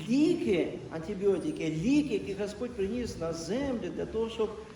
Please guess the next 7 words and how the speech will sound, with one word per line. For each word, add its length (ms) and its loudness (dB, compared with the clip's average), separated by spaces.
людська 420 2
душа 380 0
зцілилася 800 0
від 100 0
гріха, 460 4
від 120 -2
смерті. 560 0